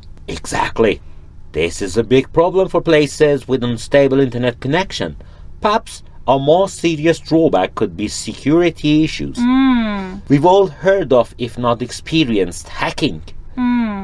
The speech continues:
Speaker 1: When using I O T, hacking one device may give access to another device as well, and this can endanger your privacy or confidential information.
Speaker 2: چه ترسناک. فکرشو بکنین،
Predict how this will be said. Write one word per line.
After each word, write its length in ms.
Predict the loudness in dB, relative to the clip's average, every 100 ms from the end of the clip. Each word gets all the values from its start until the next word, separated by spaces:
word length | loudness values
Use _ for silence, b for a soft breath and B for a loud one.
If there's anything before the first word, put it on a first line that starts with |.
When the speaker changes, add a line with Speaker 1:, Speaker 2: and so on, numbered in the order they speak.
| -10 0
Speaker 1:
When 120 | 2 4 2
using 220 | 2 2 4 4
I 20 | 6 6
O 0 | 4 0
T, 0 | 0 2 2 -2 -2 -2
hacking 340 | -2 -4 -4 0 0
one 100 | 2 2
device 380 | 4 2 2 -2 -4
may 100 | -4 -2
give 120 | 2 2
access 260 | 0 -4 -2
to 40 | -2 0
another 260 | 0 0 2 2
device 280 | 4 4 2
as 60 | 2 4
well, 200 | 4 2 -4 -4 -2
and 80 | 0 2
this 160 | 0 -2 -14 -18 -10 -2
can 140 | -2 -2 -6
endanger 560 | 0 0 2 -2 -2 -2 -2
your 120 | -2 -4 -4
privacy 520 | -2 0 -2 -2 0 4
or 80 | 4 2 -8
confidential 760 | -6 -4 -4 -6 -6 -4 -2 -4 -8
information. 720 | -8 -8 -10 -10 -10 -10 -12 -16 -16 -4
Speaker 2:
چه 180 | 0 2
ترسناک. 840 | 4 2 0 2 4 6 4 2
فکرشو 460 | 0 0 0 0
بکنین، 600 | 0 2 2 2 0 -2